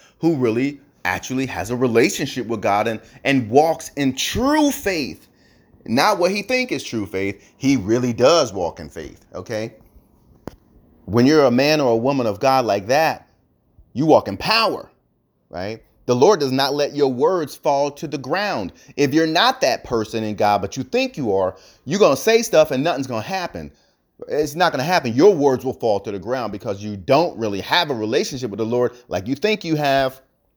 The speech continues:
Just saying. Okay, so anyway, you have this man of God. He just pronounced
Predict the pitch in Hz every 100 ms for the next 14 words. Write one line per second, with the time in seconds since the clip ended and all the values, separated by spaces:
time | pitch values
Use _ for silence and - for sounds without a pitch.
0 | _ _ - 87 - 156 143 131 - _
1 | - - - _ _ _ _ _ - 151
2 | 160 127 160 180 208 170 147 151 196 185
3 | 156 - 143 160 143 107 131 139 101 82
4 | _ _ _ _ _ _ _ _ _ _
5 | _ _ _ 190 151 117 156 180 175 -
6 | 165 127 120 143 151 143 -